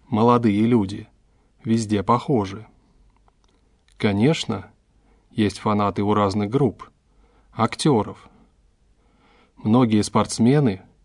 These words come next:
очень известны в России. Мне кажется, это хорошо. Спорт становится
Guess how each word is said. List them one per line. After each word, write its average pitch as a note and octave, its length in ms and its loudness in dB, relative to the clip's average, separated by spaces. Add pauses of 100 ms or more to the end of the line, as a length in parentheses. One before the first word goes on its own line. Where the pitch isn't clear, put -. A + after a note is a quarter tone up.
(340)
очень A2 360 0
известны A#2+ 440 0
в G#2 40 -4
России. A2 580 -4 (1700)
Мне G#2 240 0
кажется, B2+ 640 -2 (800)
это G2+ 260 -6
хорошо. A2 580 -2 (1120)
Спорт - 460 -2
становится G2+ 840 -4